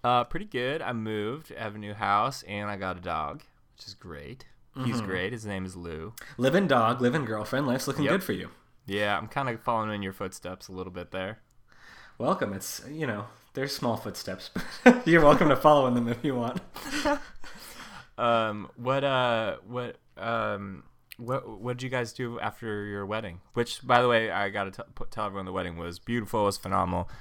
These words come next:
Speaker 1: The videos that you're gonna see on Facebook don't do it justice because we were sloppy, but that also is a sign of a really awesome, great wedding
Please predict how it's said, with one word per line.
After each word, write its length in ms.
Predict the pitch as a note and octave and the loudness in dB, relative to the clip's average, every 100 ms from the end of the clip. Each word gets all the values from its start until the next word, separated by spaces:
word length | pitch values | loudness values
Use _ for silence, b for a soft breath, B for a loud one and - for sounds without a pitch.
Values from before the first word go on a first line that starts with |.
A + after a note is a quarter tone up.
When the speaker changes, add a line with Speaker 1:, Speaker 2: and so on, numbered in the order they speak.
| B | B
Speaker 1:
The 80 | G2+ | 2
videos 400 | A2+ A2+ G#2 F#2 | 4 6 4 0
that 100 | F2+ | -4
you're 140 | E2 | -10
gonna 120 | F#2 F#2 | -10 -8
see 120 | G2 | -8
on 100 | F2 | -6
Facebook 380 | F2 F2+ E2+ E2 B B B G2+ | -6 -6 -8 -10 B B B 0
don't 180 | F#2+ | 0
do 120 | F2 E2+ | 0 -2
it 60 | |
justice 420 | F2 E2+ - F2+ | -2 -4 -4 -8
because 360 | - F#2+ F2+ F2 E2 - | -8 -6 -6 -6 -8 -6
we 140 | G2 | -4
were 100 | E2+ | -4
sloppy, 480 | - F2 C#2 - - - | -2 0 -2 -4 -14 -6
but 360 | B2 B2 F#2+ - - - - | 0 2 2 -2 -10 -14 2
that 180 | A2+ | 4
also 300 | G2 G2 G#2+ | 6 4 0
is 100 | F#2 | -2
a 40 | F2+ | -2
sign 260 | - F2+ F2 | 0 0 -2
of 140 | G2 | -4
a 80 | F#2+ F2 | -4 0
really 260 | G2 F2+ - | 0 0 0
awesome, 500 | F2+ F2 - F2 F#2 | 0 0 -4 -10 -10
great 300 | F#2+ F2+ E2 | -4 -4 -2
wedding 360 | E2+ F2 E2+ | -2 -2 -4